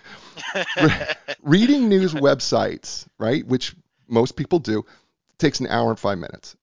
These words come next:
Speaker 2: Checking social media, forty-four minutes a day on the average. Discussing personal matters with coworkers, forty minutes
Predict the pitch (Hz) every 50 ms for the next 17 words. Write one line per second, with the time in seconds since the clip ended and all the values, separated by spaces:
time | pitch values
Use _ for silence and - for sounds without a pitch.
0 | _ _ - 165 - - 180 156 - - 147 143 - - 131 120 117 104 - -
1 | - - _ - 120 123 117 - 113 107 104 110 104 92 - - - 95 - 101
2 | 101 101 92 92 92 85 - - - - 69 - - - 120 113 - - - 151
3 | - - 190 165 - - - 151 139 - - 135 123 120 117 110 110 110 104 -
4 | 107 98 - - 101 101 98 90 - - - - - - - _ - _ _ _
5 | _ _ - 139 131 127 123 110 110 110 101 - - -